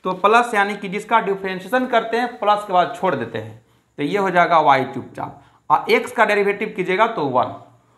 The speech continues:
वन गुने वाई कीजिएगा तो वाई ही रह जाएगा equal to। अब sin का करेंगे तो क्या होगा, तो sin का derivative जो होता है वो होता है आपका cos x। ये सब first year में हम लोग बहुत अच्छे से देख चुके थे first principle से,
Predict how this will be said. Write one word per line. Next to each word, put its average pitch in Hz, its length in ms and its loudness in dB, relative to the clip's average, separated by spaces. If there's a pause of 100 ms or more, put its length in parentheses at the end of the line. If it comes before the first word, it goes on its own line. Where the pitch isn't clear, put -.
(180)
वन 220 400 4
गुने 247 220 -2
वाई 226 240 6
कीजिएगा 233 380 0
तो 226 120 -6
वाई 175 200 4
ही 196 100 -4
रह 220 120 0
जाएगा 202 320 -6 (520)
equal 175 440 2
to। 156 160 0 (580)
अब 175 180 4
sin 226 320 2
का 254 140 6
करेंगे 247 320 -2
तो 240 160 -6
क्या 240 140 2
होगा, 233 200 4
तो 233 140 -2
sin 220 300 2
का 240 100 0
derivative 214 480 -2
जो 196 80 -2
होता 190 220 2
है 247 200 2
वो 190 120 0
होता 170 260 2
है 214 100 6
आपका 196 400 0
cos 147 280 -2
x। - 180 -8 (240)
ये 208 140 -2
सब 247 280 2
first 240 260 -2
year 233 100 -2
में 233 100 0
हम 233 80 -2
लोग 226 200 0
बहुत 214 360 2
अच्छे 202 320 2
से 220 140 0
देख 220 220 -2
चुके 208 220 -2
थे 214 160 0 (580)
first 240 280 2
principle 196 400 -2
से, 117 220 -10